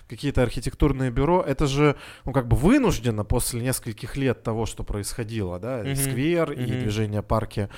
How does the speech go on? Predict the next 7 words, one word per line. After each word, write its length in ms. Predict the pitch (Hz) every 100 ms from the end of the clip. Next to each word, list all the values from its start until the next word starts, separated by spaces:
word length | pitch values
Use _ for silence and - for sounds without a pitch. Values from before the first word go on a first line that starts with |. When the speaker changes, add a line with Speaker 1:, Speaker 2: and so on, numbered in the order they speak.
| - - -
Speaker 1:
и 60 | -
скверы 360 | - 123 113
Екатеринбурга, 840 | 110 117 127 113 117 156 170 143 131
и 100 | 113
вот 160 | 107 113
эти 160 | -
бесконечные 800 | 101 - 123 117 110 - 107